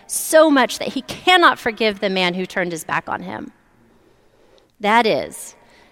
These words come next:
until Ted says something like, "Aren't you glad none of us is defined by our worst mistake?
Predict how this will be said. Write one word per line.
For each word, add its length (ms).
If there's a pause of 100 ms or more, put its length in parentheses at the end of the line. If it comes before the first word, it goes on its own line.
(140)
until 420
Ted 340
says 300
something 320
like, 220 (280)
"Aren't 280
you 80
glad 680 (540)
none 300
of 120
us 240
is 240
defined 680
by 220
our 260
worst 360
mistake? 640